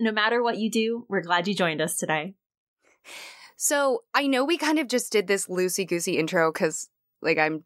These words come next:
Speaker 2: too used to hanging out with you,
Speaker 1: <laughs>
Speaker 2: but could you, like, properly, like, I don't know, introduce yourself. Like,
Speaker 1: Yeah.
Speaker 2: say, h-, say who you are. What's your, what's your rising sign?
Speaker 1: Oh, I don't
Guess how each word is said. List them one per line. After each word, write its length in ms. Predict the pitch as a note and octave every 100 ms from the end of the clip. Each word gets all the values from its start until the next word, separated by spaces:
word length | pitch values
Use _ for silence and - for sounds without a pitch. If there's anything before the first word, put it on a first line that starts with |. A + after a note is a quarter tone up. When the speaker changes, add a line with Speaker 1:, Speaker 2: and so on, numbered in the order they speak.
| -
Speaker 2:
too 180 | -
used 280 | D#3+ D#3 D3+
to 80 | E3
hanging 300 | E3+ D3+ D3+
out 100 | D3
with 140 | G#3 F#3+
you, 160 | F#3+
Speaker 1:
<laughs> 60 | F#3
Speaker 2:
but 180 | F3 - _ _ -
could 260 | - A#3 F#3+
you, 380 | A#3+ C#4 D4+ -
like, 280 | G3+ G#3 - _ _ _
properly, 1040 | - - G3+ F3+ F#3+ F3+ E3+ E3 D#3 D#3 F3 _ _ _ _ _ _ -
like, 180 | - - -
I 220 | - F#3
don't 100 | F#3
know, 140 | D#3
introduce 440 | E3 F#3 G#3+ B3+ C4
yourself. 520 | D#3+ - E2 - - -
Like, 220 | F3+ E3+ C#5 C5
Speaker 1:
Yeah. 60 |
Speaker 2:
say, 380 | F3+ F3+ F3 E3 - - - - _ -
h-, 80 | A3+ A#3
say 260 | - D4
who 160 | D4 C#4+
you 140 | C#4+
are. 120 | G3
What's 280 | F3 C#4 -
your, 240 | F4+ F4 D#4
what's 200 | C4+ D4
your 100 | C4
rising 300 | E3+ D3 D3
sign? 340 | C#3 B2+ D3 - _ _ _ _ _ _ _ _ _ -
Speaker 1:
Oh, 720 | B3+ B3+ B3+ A#3+ C4 C4+ C4+ - - F4+ _
I 140 | - C4+
don't 200 | C4+